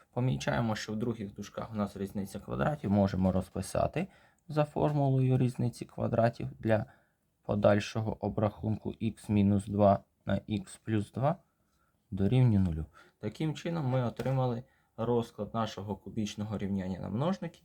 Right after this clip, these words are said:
і тепер, відповідно, ікс один дорівнює,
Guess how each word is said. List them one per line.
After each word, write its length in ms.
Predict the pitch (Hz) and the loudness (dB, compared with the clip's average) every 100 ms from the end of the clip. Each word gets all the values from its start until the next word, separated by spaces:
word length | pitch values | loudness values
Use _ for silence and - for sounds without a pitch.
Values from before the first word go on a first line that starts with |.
| - | -18
і 60 | |
тепер, 300 | - - 131 - | -16 -12 -12 -10
відповідно, 600 | 117 - 110 127 120 107 _ - - _ _ | -12 -8 -6 -4 -4 -6 _ -20 -20 _ _
ікс 340 | - 143 - 139 | -4 -4 -4 -4
один 420 | 131 214 101 117 - _ _ _ _ _ _ - | 0 2 2 -2 -10 _ _ _ _ _ _ -4
дорівнює, 720 | 104 113 120 110 101 92 | 2 4 6 4 4 2